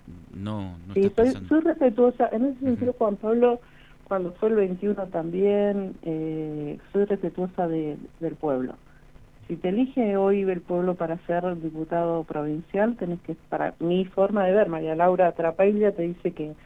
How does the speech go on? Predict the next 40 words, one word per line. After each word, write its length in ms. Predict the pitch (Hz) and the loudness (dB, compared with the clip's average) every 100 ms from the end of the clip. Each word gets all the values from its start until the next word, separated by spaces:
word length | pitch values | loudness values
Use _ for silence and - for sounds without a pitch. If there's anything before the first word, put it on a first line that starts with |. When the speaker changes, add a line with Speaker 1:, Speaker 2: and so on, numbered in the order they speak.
| - - - - - | -20 -20 -20 -20 -12
Speaker 2:
eh, 180 | 165 151 151 | -6 -6 0
tengo 240 | 170 170 | 2 4
que 100 | 165 | 2
respetar 540 | 160 160 160 156 175 | -2 -6 -6 0 0
esa, 560 | 170 - 156 143 143 - - | 0 -4 -6 -4 -4 -8 -10
esa 260 | 175 - 160 | -16 -10 -8
cuestión 840 | - 151 - 175 165 160 147 147 - - - - | -8 -10 -4 0 0 0 -4 -8 -14 -20 -20 -14
de, 380 | 170 160 151 - 170 - - - | -6 -4 -2 -6 -10 -18 -16 -12
de 80 | |
que, 160 | 151 - | -10 -4
lo 160 | 160 151 | -2 -2
que 100 | 151 | -6
el 40 | |
pueblo 340 | 147 160 151 | -4 -6 -4
dijo, 360 | 143 135 - - - - | -6 -10 -10 -14 -14 -14
como 240 | - 147 - | -10 -10 -10
si 80 | 135 - | -16 -8
sos 140 | 156 156 - - - - 139 | -8 -8 -16 -20 -20 -16 -8
también, 540 | 143 156 160 160 - - | -6 -4 -2 -4 -6 -12
eh, 380 | 143 135 - - - | -10 -10 -10 -14 -14
diputado 460 | 147 156 156 165 160 | -12 -10 -4 0 2
electo 340 | 160 165 170 | 2 0 -6
por 220 | 147 151 | -4 -6
un 80 | 165 | -4
partido, 480 | 156 147 226 240 190 | -4 -2 0 0 0
concejal, 720 | 151 143 - - 202 185 156 - - - - | -4 -8 -12 -2 -2 -2 -8 -16 -20 -20 -8
lo 100 | 160 | -6
que 100 | - | -6
fuere, 420 | 160 - 202 247 262 - - - - | -8 0 4 4 2 -12 -20 -20 -14
eh, 340 | - 117 107 - - - - - - - | -8 -6 -6 -12 -18 -20 -20 -20 -18 -6
es 200 | 156 - | -6 -2
el 180 | 156 143 | -4 -2
respeto 480 | 156 - 190 190 190 | -6 0 0 2 0
que 100 | 156 | 0
le 100 | 147 | -2
tenés 280 | 151 170 165 | -2 0 2
al 120 | 151 | 4
voto 260 | 160 160 | 4 4
del 120 | 156 143 | 2 0
ciudadano. 420 | 147 135 123 | -2 -2 -2